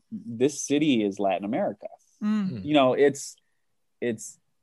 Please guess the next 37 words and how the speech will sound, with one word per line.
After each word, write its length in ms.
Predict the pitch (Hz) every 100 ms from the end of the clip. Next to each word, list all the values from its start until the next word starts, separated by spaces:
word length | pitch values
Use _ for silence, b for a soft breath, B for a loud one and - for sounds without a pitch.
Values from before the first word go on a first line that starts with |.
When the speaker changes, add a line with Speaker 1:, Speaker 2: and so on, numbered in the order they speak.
| _
Speaker 1:
for 100 | -
lack 240 | 127 131 131
of 80 |
a 60 | 123
better 240 | 117 110
term, 480 | 104 - 113 113 107
it's, 340 | 95 - - -
you 120 | 110
know, 180 | 101 92
spirituality. 1160 | 90 - - 101 95 101 92 95 92 92 92 95 _ _ _ - -
I'm 140 | 170
an 60 | 160
atheist, 560 | 156 147 104 95 -
but 160 | 107 -
there's 180 | 107 104
no 100 | 117
other 180 | 110
place 280 | 104 104 101
I 60 | 95
felt 340 | - 95 92
that 140 | - -
had, 260 | 98 95
like, 160 | 90 -
a 60 |
contingent 580 | - 98 - 101 95 85
aura 320 | 71 82 82 87
about 280 | 82 85
it 80 | 95
or 40 | 117
<laughs> 160 | -
something. 380 | 214 185 359 240
Like, 240 | 277 -
it 100 | -
sort 140 | - 170
of 100 | 143
infects 460 | 127 - 113 -
you. 220 | 113 107